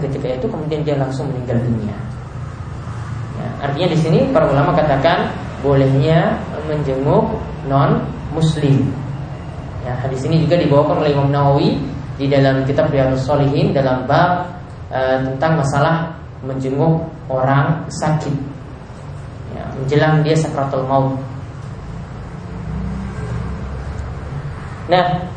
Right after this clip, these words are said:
kemudian ketika itu, wa innahu Abdullah bin Abi Umayyah wa Abu Jahal. Dan ketika itu di samping Abu Thalib itu terdapat pembesar orang kafir, yang pertama Abdullah bin Abi Umayyah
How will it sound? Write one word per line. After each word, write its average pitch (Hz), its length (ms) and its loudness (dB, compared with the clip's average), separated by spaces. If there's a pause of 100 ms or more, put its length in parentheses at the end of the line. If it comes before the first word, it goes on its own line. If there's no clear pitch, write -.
(100)
kemudian 190 320 6
ketika 254 240 4
itu, 220 240 4
wa 240 240 4
innahu 262 800 4 (160)
Abdullah 190 560 4
bin 170 160 0
Abi 165 240 2
Umayyah 190 720 4
wa - 160 4
Abu 170 240 4
Jahal. 143 240 4 (1040)
Dan 143 160 4
ketika 156 320 2
itu 202 560 6 (560)
di 156 400 6
samping 214 1120 4 (800)
Abu 165 320 4
Thalib 196 400 6
itu 180 160 2
terdapat 190 880 2 (400)
pembesar 160 400 2
orang 156 320 4
kafir, 202 480 4
yang 151 240 2
pertama 170 400 2
Abdullah 160 240 2
bin 147 160 0
Abi 143 160 0
Umayyah 139 500 0